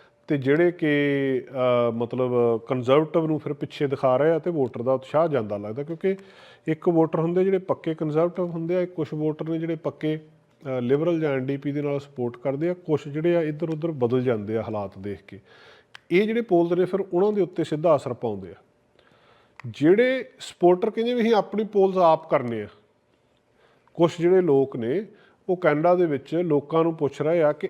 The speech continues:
ਆਪਣੇ ਪੋਲ ਰਿਜ਼ਲਟ ਕੱਢੋ, ਆਪਣਾ ਡਾਟਾ ਇਕੱਠਾ ਕਰੋ, ਵੀ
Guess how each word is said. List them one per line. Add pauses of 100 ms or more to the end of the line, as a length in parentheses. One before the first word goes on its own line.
(160)
ਆਪਣੇ
ਪੋਲ
ਰਿਜ਼ਲਟ
ਕੱਢੋ,
ਆਪਣਾ
ਡਾਟਾ
ਇਕੱਠਾ
ਕਰੋ, (1600)
ਵੀ